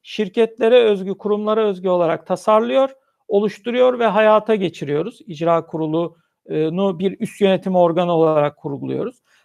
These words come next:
Daha sonra aslında bir diğer yaptığımız iş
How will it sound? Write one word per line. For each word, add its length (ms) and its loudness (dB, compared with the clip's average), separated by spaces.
Daha 200 6
sonra 480 0
aslında 540 -2
bir 140 -8
diğer 220 2
yaptığımız 580 0
iş 240 -12